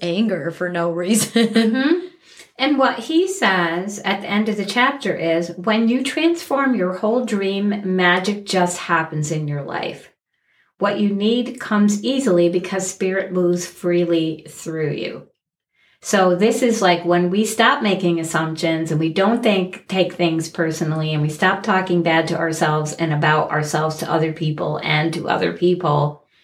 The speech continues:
Speaker 2: we can really start to change ourselves.
Speaker 1: Mm-hmm.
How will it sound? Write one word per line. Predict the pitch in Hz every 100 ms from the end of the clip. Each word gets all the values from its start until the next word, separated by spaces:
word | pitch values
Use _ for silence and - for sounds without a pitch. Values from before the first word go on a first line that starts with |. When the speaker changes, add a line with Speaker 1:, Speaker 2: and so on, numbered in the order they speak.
| _ _ - -
Speaker 2:
we | 247
can | - 339
really | 247 202 190
start | - 170 160
to | 160
change | - 156 156 151
ourselves. | 135 147 - - - -
Speaker 1:
Mm-hmm. | 180 175 180